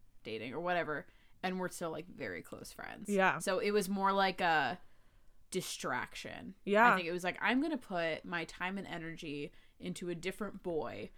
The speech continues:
Speaker 2: Mm-hmm.
Speaker 1: and I don't know what's gonna happen with it, but at least, like, this, this will, like, this
Speaker 2: It's
Speaker 1: is
Speaker 2: in
Speaker 1: something
Speaker 2: front
Speaker 1: to
Speaker 2: of me.
Speaker 1: focus on. Like,
Speaker 2: It's
Speaker 1: this
Speaker 2: in
Speaker 1: is
Speaker 2: front
Speaker 1: in
Speaker 2: of
Speaker 1: front
Speaker 2: me.
Speaker 1: of me. This
Speaker 2: Yeah.
Speaker 1: is something I can focus on, and I won't think about all of that."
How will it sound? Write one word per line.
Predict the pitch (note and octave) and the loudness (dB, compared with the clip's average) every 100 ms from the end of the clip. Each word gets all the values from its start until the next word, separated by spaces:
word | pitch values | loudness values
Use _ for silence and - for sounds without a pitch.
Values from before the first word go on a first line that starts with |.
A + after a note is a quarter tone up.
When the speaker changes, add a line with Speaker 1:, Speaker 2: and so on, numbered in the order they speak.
| - | -8
Speaker 2:
Mm-hmm. | F#3 F#3+ | -4 0
Speaker 1:
and | F3+ | 0
I | F3+ | 2
don't | G#3+ A3+ | 2 4
know | B3 | 2
what's | B3 | 2
gonna | A3 F#3+ | 2 2
happen | F3 E3+ E3+ | 4 2 0
with | E3 D#3+ | -4 -2
it, | D3+ D3 - | -2 -4 -6
but | F3 | -4
at | D3+ | -4
least, | F3 F#3 - | -2 -4 0
like, | E3+ D#3 E3 | -2 -2 -8
this, | D#3+ F#3 F3+ - - - - - - - - - - - | 0 2 2 -2 -6 -10 -20 -20 -20 -20 -20 -20 -20 -6
this | G3+ F#3+ G#3+ | -4 -2 -2
will, | G3+ | 0
like, | F#3 | 6
this | - A#3+ | 8 10
Speaker 2:
It's | |
Speaker 1:
is | A#3 | 8
Speaker 2:
in | |
Speaker 1:
something | C4 | 10
Speaker 2:
front | B3+ A#3+ | 10 12
Speaker 1:
to | |
Speaker 2:
of | F3+ E3 | 10 6
me. | |
Speaker 1:
focus | G3+ F#3 | 4 0
on. | C#3 B2+ | 0 0
Like, | |
Speaker 2:
It's | G3 | 6
Speaker 1:
this | A#3 B3+ | 8 8
Speaker 2:
in | |
Speaker 1:
is | C#4 | 6
Speaker 2:
front | D4 | 4
Speaker 1:
in | |
Speaker 2:
of | B3 | 6
Speaker 1:
front | G#3+ | 4
Speaker 2:
me. | |
Speaker 1:
of | G3+ | 2
me. | G3 F#3 | 0 0
This | |
Speaker 2:
Yeah. | G3+ | 0
Speaker 1:
is | G3 | -2
something | G#3+ G#3 | -2 -2
I | |
can | G#3 G3 | -2 -4
focus | F3+ E3+ F3+ | -4 -4 -4
on, | E3+ E3+ E3+ - - - | -4 -4 -8 -16 -20 -14
and | C#3+ D#3 | -10 -6
I | |
won't | D#3 E3 F3 | -6 -6 -6
think | E3 E3 | -8 -6
about | D#3 - | -4 -4
all | B1+ - | -6 -8
of | |
that." | - C#2 | -10 -12